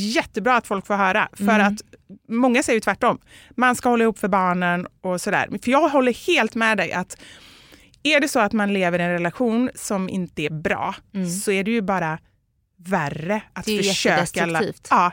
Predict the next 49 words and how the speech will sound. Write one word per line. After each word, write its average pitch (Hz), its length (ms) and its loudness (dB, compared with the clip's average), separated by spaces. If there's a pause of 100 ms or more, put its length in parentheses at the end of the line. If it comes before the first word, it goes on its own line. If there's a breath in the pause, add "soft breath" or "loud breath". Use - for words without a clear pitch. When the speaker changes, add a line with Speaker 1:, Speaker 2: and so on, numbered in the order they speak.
Speaker 1:
det 226 100 -2
är 202 60 2
destruktivt. 180 680 -4
Så 226 80 -2
det 214 140 0
tycker 208 300 -6
jag - 20 -2
är, 170 240 -10
är 185 40 -6
bra 208 240 -2
att 214 100 -6
du 175 240 -6
betonar 170 440 -6
det. 185 120 -4 (200)
Speaker 2:
Ja, 240 380 4 (120)
och - 240 -4
det 185 100 0
var 208 80 0
inte 294 180 -2
så 214 100 0
att 185 140 -2
vi 170 120 -2
separerade 156 680 -4
liksom 160 520 -6
i 175 100 -4
en 165 120 -4
handvändning, 175 580 -2
utan 160 460 -6
vi 214 400 -4
gick 226 240 -4
ju 202 140 -2
i 202 60 -4
parterapi. 185 840 -2
Vi 180 140 -4
började 190 400 0
i 240 40 -2
parterapi 175 600 -4 (760)
in-, 170 380 -2 (100)
ja, 233 300 2
samtidigt 214 480 -4
som 202 60 -2
jag 180 80 -2
blev 170 120 -4
gravid 175 360 -2
med 202 100 -2
vårt 160 180 -4
äldsta 160 280 -6
barn. 190 340 -2
Speaker 1:
Mm. 175 320 -2